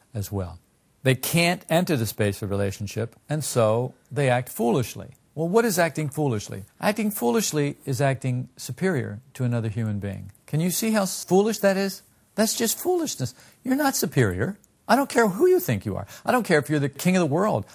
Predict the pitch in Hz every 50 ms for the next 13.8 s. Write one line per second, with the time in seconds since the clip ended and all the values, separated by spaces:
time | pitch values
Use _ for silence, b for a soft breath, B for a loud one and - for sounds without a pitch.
0 | B B - 190 208 190 - 170 170 135 127 160 160 151 135 - B B B B
1 | B - - 135 135 131 - 160 160 156 180 170 160 147 143 147 147 143 131 -
2 | 202 208 - - - _ - 151 165 170 160 156 156 156 180 208 240 220 - -
3 | - _ _ - 117 101 90 196 233 233 170 101 95 92 - _ _ - 117 113
4 | 104 98 92 92 90 87 90 98 - - - - - _ _ _ _ _ - 165
5 | 190 160 135 160 156 143 - - 120 139 143 143 139 - - _ - 143 123 -
6 | 131 127 113 - 107 95 85 - 151 180 220 208 110 101 - - - - _ _
7 | - - 160 139 180 196 196 214 196 185 165 135 147 139 110 92 113 160 196 214
8 | 160 104 - - _ _ _ - 147 185 208 208 - 202 190 185 - 143 - 170
9 | 208 214 185 135 - - - - - _ _ _ _ _ - 180 185 190 185 180
10 | - _ _ - 175 151 - - - - - 175 214 240 254 - - 196 170 -
11 | - - 135 127 127 131 151 165 - - - _ - 196 180 - 175 165 156 -
12 | - 175 175 - 185 185 190 180 - - - 160 196 226 254 247 - - - 117
13 | 101 95 95 - 104 92 90 87 87 87 90 - - - - -